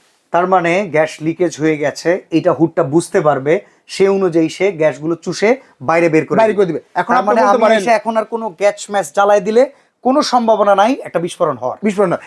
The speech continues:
Speaker 2: এখন আপনি প্রমাণ চাইতে পারেন যে, "জাভেদ, এটা প্রমাণটা একটু দেখা দেন।"
Speaker 1: আছে।
Speaker 2: হান্ড্রেড পার্সেন্ট আছে ভাইয়া।
Speaker 1: যদি দেখান খুশি হব।
Speaker 2: And এই যে একটা ম্যাচ।
Speaker 1: হ্যাঁ।
Speaker 2: আমরা তো এই গ্যাসটা ইউজ করি, বাসা বাড়িতে যে গ্যাসটা আছে
Speaker 1: এটা
Speaker 2: ভিতরে
Speaker 1: ছোট্ট
Speaker 2: আছে,
Speaker 1: পরিসরে আছে এটার
Speaker 2: ছোট্ট
Speaker 1: ভিতরে।
Speaker 2: পরিসরে আছে,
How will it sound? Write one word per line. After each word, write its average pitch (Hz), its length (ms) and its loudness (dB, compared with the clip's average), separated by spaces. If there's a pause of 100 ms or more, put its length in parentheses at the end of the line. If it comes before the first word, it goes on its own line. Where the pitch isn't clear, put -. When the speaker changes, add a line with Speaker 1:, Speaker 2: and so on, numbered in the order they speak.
(120)
Speaker 2:
এখন 185 180 0
আপনি 240 160 -2
প্রমাণ 214 400 2
চাইতে 196 240 2
পারেন 214 200 2
যে, 190 160 2
"জাভেদ, 196 280 2
এটা 196 140 0
প্রমাণটা 220 380 0
একটু 196 120 -6
দেখা 185 340 0
দেন।" 160 200 -4 (120)
Speaker 1:
আছে। 139 480 -2 (100)
Speaker 2:
হান্ড্রেড 208 360 0
পার্সেন্ট 269 300 0
আছে 262 180 0
ভাইয়া। 254 380 2
Speaker 1:
যদি 143 260 -4
দেখান 147 340 -4
খুশি 135 360 -6
হব। 113 160 -2
Speaker 2:
And 233 260 0
এই 262 160 2
যে 294 80 2
একটা 226 180 0
ম্যাচ। 160 240 -2 (280)
Speaker 1:
হ্যাঁ। 131 180 -6 (680)
Speaker 2:
আমরা 214 220 2
তো 247 100 0
এই 226 120 6
গ্যাসটা 208 300 2
ইউজ 220 240 0
করি, 165 200 0
বাসা 160 260 -2
বাড়িতে 208 220 0
যে 175 140 0
গ্যাসটা 180 300 2
আছে 190 120 -2
Speaker 1:
এটা 175 100 -2
Speaker 2:
ভিতরে 202 180 2
Speaker 1:
ছোট্ট 254 200 0
Speaker 2:
আছে, 170 80 2
Speaker 1:
পরিসরে 185 420 2
আছে 151 160 -4
এটার 151 140 0
Speaker 2:
ছোট্ট 127 120 -4
Speaker 1:
ভিতরে। 208 100 2
Speaker 2:
পরিসরে 220 320 0
আছে, 202 200 2